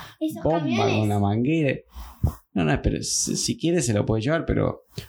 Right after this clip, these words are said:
Speaker 2: usted ya tiene armado, ya tiene los planos, ya tiene armado la forma de la casa".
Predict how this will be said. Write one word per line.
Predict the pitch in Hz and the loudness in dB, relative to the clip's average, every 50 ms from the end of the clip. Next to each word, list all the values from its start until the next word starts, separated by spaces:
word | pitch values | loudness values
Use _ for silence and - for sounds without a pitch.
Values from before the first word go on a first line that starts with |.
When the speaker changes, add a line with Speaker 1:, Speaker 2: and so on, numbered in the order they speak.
| - - - | -14 -8 -2
Speaker 2:
usted | 101 101 - 127 | -2 0 0 0
ya | 123 - 131 113 | 0 2 2 2
tiene | 110 113 110 107 | 2 2 2 4
armado, | 101 98 101 104 104 107 107 104 101 98 101 | 2 2 2 2 4 4 4 4 2 2 2
ya | - 110 107 | 2 0 0
tiene | 104 120 113 110 101 | 2 2 2 4 4
los | 92 95 95 - | 4 4 2 2
planos, | - 113 127 143 147 143 143 139 135 127 123 120 120 113 | 0 0 2 2 2 2 2 2 2 2 2 2 2 0
ya | 113 110 - | 0 -2 0
tiene | 110 107 104 101 | 2 2 2 2
armado | 101 104 107 107 104 101 | 2 2 2 2 2 2
la | 98 95 | 2 0
forma | - - 113 110 101 98 | 2 2 2 4 4 4
de | 92 98 | 4 4
la | - | 2
casa". | - 151 151 - 120 107 107 | 2 2 0 2 2 2 0